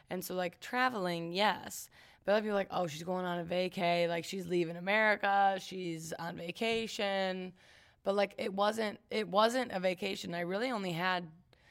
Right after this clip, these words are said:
maybe two or three days out of three weeks that I kind of chilled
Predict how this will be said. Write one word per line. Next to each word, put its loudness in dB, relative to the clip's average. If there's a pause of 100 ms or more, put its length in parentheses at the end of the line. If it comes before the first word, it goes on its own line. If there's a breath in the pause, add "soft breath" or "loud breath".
(240 soft breath)
maybe 0
two -2 (420 soft breath)
or -2
three -6
days 0
out 2
of -8
three -6
weeks -2
that -2
I 2 (460 soft breath)
kind -6
of -10
chilled -2